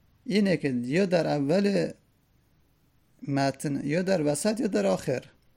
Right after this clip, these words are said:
راوی کلام خودش رو بیاره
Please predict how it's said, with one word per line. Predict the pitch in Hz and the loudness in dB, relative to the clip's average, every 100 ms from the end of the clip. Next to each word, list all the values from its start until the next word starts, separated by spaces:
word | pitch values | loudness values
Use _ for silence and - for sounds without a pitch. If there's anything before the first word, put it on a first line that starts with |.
| _ _ _ _ _ _ _ _ _ _ _ _ _ _ _ _ _ _ _ _ _ - | _ _ _ _ _ _ _ _ _ _ _ _ _ _ _ _ _ _ _ _ _ -8
راوی | 131 156 160 185 220 | 0 2 2 2 2
کلام | 214 170 170 196 185 | 0 0 2 4 2
خودش | - 220 202 | 4 2 2
رو | 165 156 | 0 0
بیاره | 165 208 208 208 214 233 | 2 4 4 2 0 -2